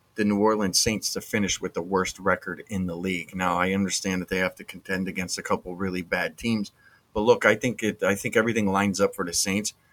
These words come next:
to absolutely crumble this season. I don't think Michael Thomas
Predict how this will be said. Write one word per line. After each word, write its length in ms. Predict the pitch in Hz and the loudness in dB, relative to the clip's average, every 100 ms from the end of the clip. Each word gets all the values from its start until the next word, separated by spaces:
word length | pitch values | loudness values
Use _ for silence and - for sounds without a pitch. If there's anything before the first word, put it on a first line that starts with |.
| _ _ | _ _
to 120 | - | 0
absolutely 540 | 80 98 101 98 95 95 | 2 2 0 -4 -4 -6
crumble 580 | - - 110 104 92 85 | -8 -2 2 2 0 -2
this 220 | 85 - | -2 -2
season. 480 | 104 101 92 85 76 | 0 -2 -2 -4 2
I 100 | 117 | 2
don't 200 | 135 127 | 4 2
think 160 | 123 | 0
Michael 280 | 113 110 110 | 0 0 -2
Thomas 500 | - 101 101 98 | 0 0 2 0